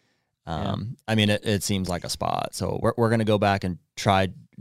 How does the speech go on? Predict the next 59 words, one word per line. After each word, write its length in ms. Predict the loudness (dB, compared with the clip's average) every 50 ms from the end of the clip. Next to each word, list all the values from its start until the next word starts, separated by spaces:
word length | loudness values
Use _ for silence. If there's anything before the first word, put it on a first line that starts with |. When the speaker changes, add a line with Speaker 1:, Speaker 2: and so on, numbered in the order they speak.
| -6
Speaker 2:
that 300 | -2 0 0 0 0 0 -2
exclusively, 800 | -6 -6 -6 -4 -2 0 0 0 0 -2 -4 -2 -2 -4 -4 -4
I 80 | -6 -4
think, 160 | -4 -4 -2
for 100 | 0 0
the 80 | 2 2
early 280 | 2 2 0 0 -2
season 300 | -4 -4 -6 -4 -4 -4
next 260 | -4 -4 -6 -6 -4
year, 180 | -2 -2 0 0
and 160 | 0 0 0
just, 220 | 0 0 -2 -2 -6 _ -6
you 140 | -4 -2
know, 100 | 0 0 -2
get 200 | 0 0 2 2
our 100 | 2 4
point 400 | 4 2 2 2 0 0 -2 -2
in 120 | -4 -4 -2
North 180 | -2 -2 -4
Dakota 420 | -6 -6 -2 0 0 0 0 0 -2
so 120 | -2 -2
we 100 | -4 -2
can 340 | -2 -4 -4 -4 -6 -8 -10 -10
be 100 | -10 -8
guaranteed 460 | -4 -4 -4 -4 -6 -6 -8 -10 -8
to 60 | -6
go 120 | -6 -4
back 220 | 0 0 0 0 -2
for 100 | -4 -6
muleys 380 | -4 -2 -2 -2 -2 -4 -4
the 100 | -6 -8
following 480 | -6 -4 -2 -2 0 -2 -2 -2 -2 -4
year. 320 | -4 -4 -4 -4 -6 -8 -10 _ _ -10
Speaker 1:
Hopefully 300 | -10 -10 -8 -6 -6 -6
they 140 | -4 -4 -4
get 180 | -4 -4 -6 -6
some 160 | -6 -4 -2
rain. 300 | 0 0 0 0 0 0
I 140 | 0 0 0
just 240 | 0 -2 -2 -2 -2
looked 180 | -4 -2 -2
in 80 | -2 0
the 220 | 0 0 -2 -2 -4
forecast 380 | -4 -4 -4 -2 -2 0 6 8
Speaker 2:
Give 100 | 8 8
Speaker 1:
this 60 | 8
Speaker 2:
them 80 | 8 8
a 20 | 8
year 80 | 8
Speaker 1:
morning. 160 | 8 8 8
Speaker 2:
to 100 | 8 8
recoup. 560 | 8 8 6 6 6 6 6 8 8 6 4 4
Speaker 1:
They're 140 | 4 6 8
not 160 | 8 8 6
getting, 220 | 6 2 0 -2 -6 0
they're 140 | 2 4 4
not 120 | 6 4 4
getting 140 | 0 -2 -4
shit. 440 | -6 -8 -8 -6 -6 -6 -8 -10